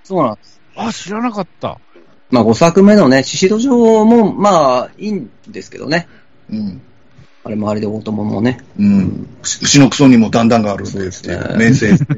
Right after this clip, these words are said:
Speaker 1: <laughs>
Speaker 3: ね。
Speaker 1: うん。
Speaker 3: うん。あれは、YouTubeで何回も見直しましたね、あれは。
Speaker 1: あー。
Speaker 3: 裏話では、なんか、テーブルの上に乗っかってる、こう、コップとか皿とかを全部バーってこうやった時に、
Speaker 1: あ、はいは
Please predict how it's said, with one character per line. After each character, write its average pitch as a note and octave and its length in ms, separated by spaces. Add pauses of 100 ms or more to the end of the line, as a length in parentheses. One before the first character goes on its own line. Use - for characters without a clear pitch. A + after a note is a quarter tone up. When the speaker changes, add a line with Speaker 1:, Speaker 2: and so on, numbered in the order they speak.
(140)
Speaker 1:
<laughs> - 400
Speaker 3:
ね。 C3+ 280
Speaker 1:
う F#2+ 40
ん。 F2 300 (300)
Speaker 3:
う F#2+ 60
ん。 - 380 (500)
あ G2+ 100
れ G2 100
は、 F2+ 320 (600)
YouTube D3 360
で A2 80
何 B2 180
回 F#3+ 140
も B2+ 100
見 G#2+ 100
直 G2+ 120
し G#2 100
ま G2 100
し - 60
た - 60
ね、 G#2 100
あ F#2+ 60
れ G2 80
は。 F#2 120
Speaker 1:
あ - 0 (380)
ー。 D3+ 60
Speaker 3:
裏 G3+ 180
話 G3 360
で C3+ 80
は、 D#3+ 220
な A2 100
ん G#2 40
か、 - 280 (360)
テ F#3 140
ー F3+ 40
ブ F#3 80
ル F#3 60
の F3+ 100
上 F3 80
に C3+ 60
乗 A#2+ 80
っ - 20
か B2+ 140
っ - 40
て B2+ 100
る、 A#2+ 80
こ A2+ 360
う、 - 140 (800)
コ - 120
ッ - 20
プ - 100
と E3+ 120
か A2 340
皿 D3 240
と - 80
か B2 80
を G#2 40
全 E3+ 140
部 C3 80
バ E2+ 260
ー - 40
っ - 40
て A#2+ 80
こ A2 180
う G#2 40
や A2 80
っ - 20
た A2 100
時 A2 180
に、 B2+ 280
Speaker 1:
あ、 C#3 60
は B2+ 180
い B2+ 60
は G2+ 280